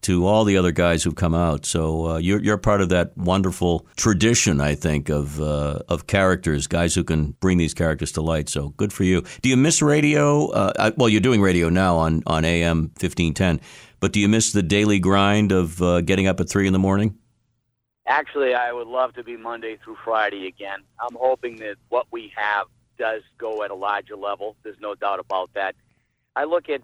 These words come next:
Speaker 2: my radio career in a couple different ways. Number one, I was in for a while, then I was out for a long while,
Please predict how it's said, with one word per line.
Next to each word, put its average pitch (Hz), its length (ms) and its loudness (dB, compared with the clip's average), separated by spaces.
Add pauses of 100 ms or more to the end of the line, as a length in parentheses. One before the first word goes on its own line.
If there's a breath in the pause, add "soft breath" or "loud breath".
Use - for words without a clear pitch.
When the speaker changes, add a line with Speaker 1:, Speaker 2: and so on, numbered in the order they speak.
(360)
Speaker 2:
my 127 140 -4
radio 123 440 -6
career 117 580 -4
in 113 180 -20
a 110 100 -14
couple 117 320 -10
different 110 360 -12
ways. 104 300 -4 (100)
Number 107 200 -10
one, 113 460 -6
I 104 120 -6
was 104 240 -10
in 123 300 -10 (880)
for 117 100 -4
a 107 40 -4
while, 113 500 0
then 110 160 -10
I 110 100 -6
was 104 220 -12
out 110 240 -4 (120)
for 101 100 -12
a 92 40 -10
long 117 400 -6
while, 95 420 -6